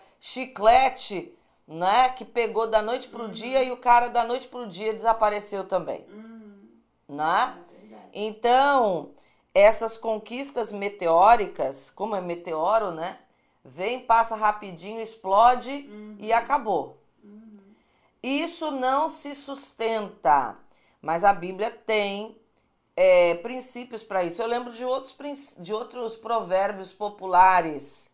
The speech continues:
Speaker 2: Uhum.
Speaker 1: Ter o olho maior que a barriga, quando a gente
Speaker 2: Uhum.
Speaker 1: come demais, né? Quando a gente tá comendo e já tá olhando lá pro,
Speaker 2: <laughs>
Speaker 1: pro, né, pra aquilo que nem co-,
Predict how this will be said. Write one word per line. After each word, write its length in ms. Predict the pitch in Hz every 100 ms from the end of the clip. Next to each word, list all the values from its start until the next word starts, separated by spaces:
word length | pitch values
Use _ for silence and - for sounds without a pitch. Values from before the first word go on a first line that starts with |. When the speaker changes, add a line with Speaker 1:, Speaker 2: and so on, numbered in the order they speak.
| _
Speaker 2:
Uhum. 380 | 190 202 202 196
Speaker 1:
Ter 120 | 202
o 120 | 214
olho 260 | 196 214 208
maior 240 | 202 196
que 120 | 196 208
a 60 |
barriga, 640 | 190 190 165 190 208 156 139
quando 180 | 156 156
a 60 |
gente 260 | 151 156 165
Speaker 2:
Uhum. 60 | 151
Speaker 1:
come 280 | 165 160
demais, 520 | 139 143 156 165 147 127
né? 260 | 151 185 -
Quando 140 | 143
a 60 | 143
gente 240 | 147 -
tá 220 | 156 156 - _ -
comendo 520 | 196 180 170 202 233
e 40 |
já 140 | 208 214
tá 160 | 208 220
olhando 460 | 208 185 196 202
lá 200 | 190 180
pro, 420 | 190 190 185 160 -
Speaker 2:
<laughs> 320 | 214 226 220 -
Speaker 1:
pro, 260 | 190 185
né, 160 | 185 185 170 -
pra 360 | 180 175 165
aquilo 280 | 165 196 180
que 120 | 180
nem 420 | 180 175 165 196 247
co-, 220 | -